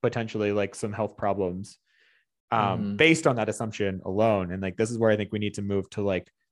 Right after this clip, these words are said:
Speaker 1: let's not assume anything. Let's
Speaker 2: Right.
Speaker 1: just, like, if you have, like, blood pressure issues or,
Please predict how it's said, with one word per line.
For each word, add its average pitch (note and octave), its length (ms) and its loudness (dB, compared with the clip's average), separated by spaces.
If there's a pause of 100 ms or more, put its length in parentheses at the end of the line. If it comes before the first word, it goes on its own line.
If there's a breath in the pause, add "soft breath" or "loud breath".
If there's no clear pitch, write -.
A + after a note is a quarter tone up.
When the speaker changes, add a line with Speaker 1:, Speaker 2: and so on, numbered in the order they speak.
Speaker 1:
let's D#3 180 2
not D3+ 140 6
assume C3+ 260 -2
anything. G#2 560 -2 (500)
Let's C3 220 6
Speaker 2:
Right. - 60 0
Speaker 1:
just, - 220 -2
like, A2 220 -2
if D#3 160 2
you F3+ 120 6
have, F3 380 4
like, A#2 340 4
blood G#2 180 0
pressure G#2+ 260 0
issues D#3+ 640 2
or, G2+ 220 -4